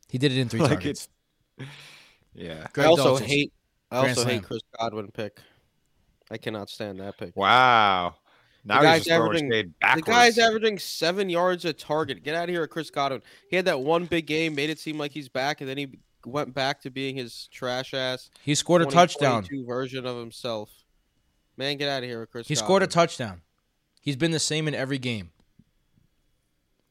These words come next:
Speaker 3: I mean, he's been the same in every game.
Speaker 1: It's been consistency, except the,
Speaker 3: Big
Speaker 1: the
Speaker 3: consistent
Speaker 1: blowout, the
Speaker 3: trash.
Speaker 1: blowout game is his touchdown game.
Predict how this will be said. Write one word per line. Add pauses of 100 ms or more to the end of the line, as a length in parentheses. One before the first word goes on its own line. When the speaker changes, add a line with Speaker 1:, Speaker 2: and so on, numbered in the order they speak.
Speaker 3:
I
mean,
he's
been
the
same
in
every
game.
Speaker 1:
It's
been
consistency,
except
the,
Speaker 3:
Big
Speaker 1:
the
Speaker 3:
consistent
Speaker 1:
blowout,
the
Speaker 3:
trash.
Speaker 1:
blowout
game
is
his
touchdown
game.